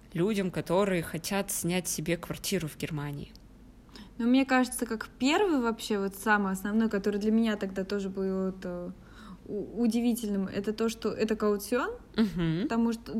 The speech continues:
Speaker 2: и узнавать всегда, какого размера, собственно, это, как это, залог
Speaker 1: Залог,
Speaker 2: по-русски.
Speaker 1: да.
Speaker 2: Вот. Дальше надо узнавать, сколько вы платите аренда-, арендодателю.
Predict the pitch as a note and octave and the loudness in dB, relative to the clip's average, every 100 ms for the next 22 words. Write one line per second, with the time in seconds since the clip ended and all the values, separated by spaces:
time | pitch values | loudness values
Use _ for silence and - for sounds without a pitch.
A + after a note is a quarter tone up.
0 | G#3+ - B3+ B3 A#3+ B3 A#3+ A#3 A#3 G#3+ | -2 4 4 4 4 4 4 2 -2 0
1 | G3+ G3 G#3+ G#3+ A3+ G#3 G#3 A#3+ D#4+ F4+ | 0 -2 -2 0 2 2 2 2 2 0
2 | D4 B3 - A3+ G3+ G3+ G3+ G#3 - - | -2 -4 -2 -2 -2 -2 -2 -4 -10 -12
3 | F#3+ F#3+ F#3+ G#3 A#4+ - - - - - | -10 -4 0 2 0 -2 -10 -20 -20 -8
4 | - G3 F3 E3 - B3+ C4 - D#3+ E3 | 0 0 2 -2 -2 -4 -4 -6 -4 -2
5 | - C#4+ A3+ - A#3 A3+ G#3 - - - | -4 -12 -10 -2 2 2 2 -6 -20 -20
6 | - - - A3 A#3 C4 C#4 B3+ - C4 | -18 -16 -8 0 4 4 4 0 0 0
7 | B3 A#3+ A3+ A3+ - - A3+ B3 C4 B3 | 2 0 -2 -6 -8 2 4 6 4 4
8 | B3 B3+ B3 - - - D#4+ F4 D#4+ D4 | 4 2 0 -10 -10 4 6 6 6 4
9 | C#4+ C#4+ C4+ C4 C4+ - B3 C4 C4+ B3 | 6 6 6 4 2 2 4 8 8 6
10 | - A#3+ B3+ B3 A3+ C4+ A#4+ - C#4 G3+ | 4 6 8 6 8 6 6 4 2 2